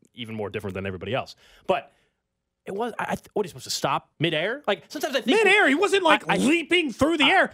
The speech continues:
Speaker 2: He was standing up.
Speaker 1: I think
Speaker 2: Nobody
Speaker 1: some
Speaker 2: was pushing him from behind or from ahead.
Speaker 1: I think sometimes we assume these guys, though, are supposed to just stop, stop all their momentum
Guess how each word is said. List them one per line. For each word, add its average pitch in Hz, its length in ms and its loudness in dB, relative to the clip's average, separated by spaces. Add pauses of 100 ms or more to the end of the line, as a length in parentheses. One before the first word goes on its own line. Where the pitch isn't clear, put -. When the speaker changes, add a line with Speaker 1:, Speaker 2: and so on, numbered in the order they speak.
(120)
Speaker 2:
He 359 140 6
was 359 180 0
standing 359 720 2
up. 254 400 2
Speaker 1:
I 185 240 0
think 233 240 -4
Speaker 2:
Nobody 302 160 4
Speaker 1:
some - 100 4
Speaker 2:
was 302 100 0
pushing 285 380 0
him 262 120 0
from 247 120 0
behind 262 520 4
or 294 260 2
from 269 180 0
ahead. 254 420 0 (120)
Speaker 1:
I 156 180 0
think 196 280 -6
sometimes 151 580 -4
we 135 140 -2
assume 143 360 -4
these 127 180 -4
guys, 127 280 -2
though, 120 120 -2
are 110 80 -4
supposed 120 260 -6
to 117 60 -8
just 110 200 -6
stop, - 420 -4
stop - 360 -4
all 165 180 0
their 170 160 -2
momentum 127 720 -2